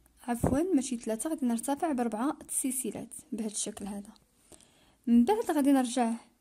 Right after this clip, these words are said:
على العمود الاخير اللي خدمت وغادي نحبك عليه، يعني غادي نحبك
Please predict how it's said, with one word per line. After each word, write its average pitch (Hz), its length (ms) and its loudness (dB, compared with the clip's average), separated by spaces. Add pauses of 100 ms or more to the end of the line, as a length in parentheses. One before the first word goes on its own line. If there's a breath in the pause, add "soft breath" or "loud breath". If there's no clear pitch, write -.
(340)
على 302 300 0
العمود 262 380 2
الاخير 269 760 0
اللي 262 140 0
خدمت 302 560 -2 (460 soft breath)
وغادي 240 280 2
نحبك 330 360 2
عليه، 190 300 -4 (1160 soft breath)
يعني 226 220 2
غادي 240 200 2
نحبك 226 460 -2